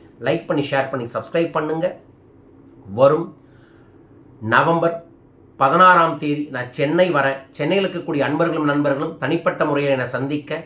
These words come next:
நமது பயிற்சி வகுப்பில் கலந்து கொள்ள கீழே இருக்கக்கூடிய தொலைபேசி எண்களில் தொடர்பு கொள்ளுங்கள். நவம்பர் இருபத்தைந்தாம் தேதி பணவளக்கலை பயிற்சி வகுப்பு மதுரையில் நடைபெற இருக்கின்றது.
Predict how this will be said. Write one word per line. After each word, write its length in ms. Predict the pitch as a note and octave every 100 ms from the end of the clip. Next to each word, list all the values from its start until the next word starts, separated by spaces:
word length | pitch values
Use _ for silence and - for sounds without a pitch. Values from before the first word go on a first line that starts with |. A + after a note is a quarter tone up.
| - _
நமது 260 | - B2 C3
பயிற்சி 380 | B2+ D#3+ F#3+ F#3+
வகுப்பில் 380 | F3 D3 C#3+ B2+
கலந்து 260 | B2+ C#3+ D#3+
கொள்ள 180 | D3 D3+ D#3+ - -
கீழே 200 | - G3
இருக்கக்கூடிய 400 | G3+ F#3 - D3 B2+
தொலைபேசி 540 | C3+ F#3 G#3 F#3+ E3
எண்களில் 360 | C#3 B2 D3 -
தொடர்பு 300 | - C3 C#3
கொள்ளுங்கள். 460 | B2 A#2 G#2 F#2 F2 - - _ -
நவம்பர் 360 | B2+ E3 E3
இருபத்தைந்தாம் 680 | C#3+ D#3 F3 E3 D#3 D3+ D3
தேதி 240 | D3 C#3+ C#3
பணவளக்கலை 560 | C#3+ D3+ E3 E3 D3+ C#3+
பயிற்சி 300 | C#3 D3 C#3+
வகுப்பு 240 | C3+ B2
மதுரையில் 460 | A#2 A#2+ C#3 D#3+ D3+
நடைபெற 260 | C#3 C#3 C3+
இருக்கின்றது. 520 | C#3 C#3 C#3+ C#3+